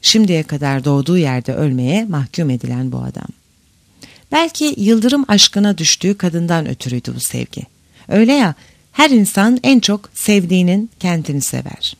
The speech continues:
Ama yine de kalmak istemiyordu A burada. Gitmeliydi. Başka renklere, seslere, rüzgarlara.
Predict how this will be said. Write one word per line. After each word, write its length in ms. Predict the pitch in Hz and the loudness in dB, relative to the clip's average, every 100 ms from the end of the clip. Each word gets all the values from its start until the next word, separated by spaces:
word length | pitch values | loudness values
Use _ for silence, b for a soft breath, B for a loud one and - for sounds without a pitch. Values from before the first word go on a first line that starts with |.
| _ _ _ _ - - | _ _ _ _ -10 0
Ama 280 | 185 180 170 - | 2 2 -2 -2
yine 200 | 294 214 | 0 0
de 80 | |
kalmak 420 | 202 190 175 185 175 | 0 0 2 0 -2
istemiyordu 680 | - 156 135 123 120 117 | -2 0 0 0 -2 -4
A 180 | 127 123 127 - | -6 -6 -8 -6
burada. 320 | 123 - - _ | -6 -6 -12 _
Gitmeliydi. 640 | 156 - 147 131 127 - - _ b - | -10 -2 0 2 0 -4 -16 _ b -6
Başka 340 | 165 - 185 | -4 -2 -2
renklere, 580 | 156 131 - 131 127 151 b b | 0 -2 -4 -8 -6 -6 b b
seslere, 640 | - 151 143 - 131 127 123 _ 135 | -8 -4 -4 -4 -4 -4 -8 _ -6
rüzgarlara. 600 | 123 - 127 131 - | -6 -6 -8 -8 -12